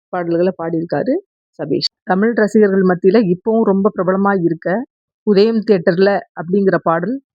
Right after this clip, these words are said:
கந்தன் இருக்குமிடம், கொத்தால் சாவடி லேடி, அண்ணா நகர் ஆண்டாளு, குன்றத்துல கோயிலை கட்டி, இந்த மாதிரி பல கானா பாடல்களை பாடியிருக்காரு சபேஷ். பிரபுதேவா நடிப்புல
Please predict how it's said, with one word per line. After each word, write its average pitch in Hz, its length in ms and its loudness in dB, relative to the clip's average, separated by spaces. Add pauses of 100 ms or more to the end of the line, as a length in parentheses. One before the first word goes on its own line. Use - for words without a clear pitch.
(120)
கந்தன் 220 460 4
இருக்குமிடம், 190 600 2 (360)
கொத்தால் 226 400 0
சாவடி 180 340 2
லேடி, 185 320 4 (120)
அண்ணா 190 300 2
நகர் 185 340 0
ஆண்டாளு, 180 500 0 (280)
குன்றத்துல 208 520 0
கோயிலை 196 320 2
கட்டி, 175 340 -2
இந்த 185 220 2
மாதிரி 190 280 0 (140)
பல 180 220 -2
கானா 190 300 0
பாடல்களை 180 520 -2 (180)
பாடியிருக்காரு 175 560 -4 (460)
சபேஷ். 147 340 -4 (220)
பிரபுதேவா 220 440 2 (340)
நடிப்புல 180 380 2